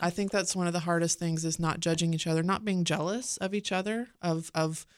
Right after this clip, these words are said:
the choices that other people are allowed to make, um, and just supporting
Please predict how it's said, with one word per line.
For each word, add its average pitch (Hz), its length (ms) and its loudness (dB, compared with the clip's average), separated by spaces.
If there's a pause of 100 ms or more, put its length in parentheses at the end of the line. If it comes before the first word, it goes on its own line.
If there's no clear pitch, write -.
(460)
the 180 100 2
choices 180 440 2
that 175 80 2
other 165 160 2
people 170 460 2 (180)
are 170 100 4
allowed 165 380 2
to 185 120 -2
make, 180 480 0 (280)
um, 160 420 2 (1040)
and 180 140 2
just 185 200 4
supporting 180 640 2